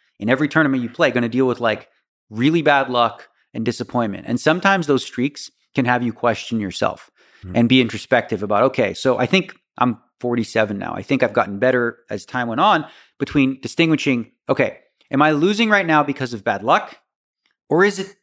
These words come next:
Speaker 1: fundamentally decisions I'm making are not very good, right? And that's one of the hardest things for anyone who plays poker to, to get to, right? Why am I losing? Am I losing because of m-, my opponents being better, I'm not playing well, or am I losing just because of luck?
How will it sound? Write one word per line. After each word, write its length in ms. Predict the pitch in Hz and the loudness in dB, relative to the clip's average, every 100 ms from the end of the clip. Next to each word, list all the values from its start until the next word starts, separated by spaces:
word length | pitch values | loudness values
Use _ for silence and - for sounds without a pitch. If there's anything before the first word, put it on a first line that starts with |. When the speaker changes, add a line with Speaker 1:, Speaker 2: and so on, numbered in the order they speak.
| _ _ _ | _ _ _
Speaker 1:
fundamentally 640 | - 214 180 190 170 139 _ | -2 0 2 2 2 -2 _
decisions 380 | 123 185 160 131 | -6 -2 0 0
I'm 80 | 117 | 2
making 260 | 147 139 | 2 0
are 60 | 107 | -4
not 140 | 107 101 | -4 -4
very 160 | 98 | -8
good, 300 | 95 110 - _ _ _ _ | -6 -8 -8 _ _ _ _
right? 300 | 107 113 135 _ _ _ _ - | -2 -2 -4 _ _ _ _ -2
And 80 | 147 | 2
that's 220 | 220 - | 2 2
one 140 | 226 | 0
of 40 | 175 | 2
the 60 | |
hardest 460 | 131 156 165 147 - | 2 2 2 0 0
things 320 | 147 139 123 | 0 0 -4
for 180 | - 120 | -4 0
anyone 260 | 131 123 113 | 0 0 -4
who 80 | |
plays 280 | 107 110 104 | -6 -6 -6
poker 380 | - 123 120 98 | -4 -6 -6 -12
to, 140 | - 92 - | -16 -20 -16
to 100 | 98 | -4
get 300 | 120 120 - | -2 -2 -8
to, 200 | - _ _ _ _ | -18 _ _ _ _
right? 260 | 110 117 123 _ _ _ _ | -4 -4 -6 _ _ _ _
Why 320 | 117 147 156 | 2 4 6
am 160 | 156 120 | 4 2
I 80 | |
losing? 480 | 107 104 95 98 87 | 0 -2 -6 -10 -16
Am 160 | 110 123 | -4 2
I 100 | 123 | 4
losing 420 | 123 143 139 151 | 4 4 4 0
because 500 | 127 127 120 113 101 | 0 0 0 0 -4
of 260 | 104 90 - _ _ - | -12 -14 -20 _ _ -20
m-, 100 | - | -16
my 140 | 98 95 | -12 -12
opponents 360 | - 127 127 | -4 -2 -2
being 220 | - 117 | 0 -2
better, 400 | 110 120 175 190 | 0 2 4 4
I'm 100 | 104 | 2
not 180 | 104 - | -2 -6
playing 220 | 123 139 | -4 -4
well, 120 | 185 143 | -4 -2
or 100 | 165 | -2
am 100 | 214 | 0
I 60 | |
losing 280 | 240 269 196 | 0 0 0
just 160 | 214 - | -6 -12
because 280 | 233 196 | -8 -6
of 100 | 139 | -2
luck? 260 | 180 208 | 0 0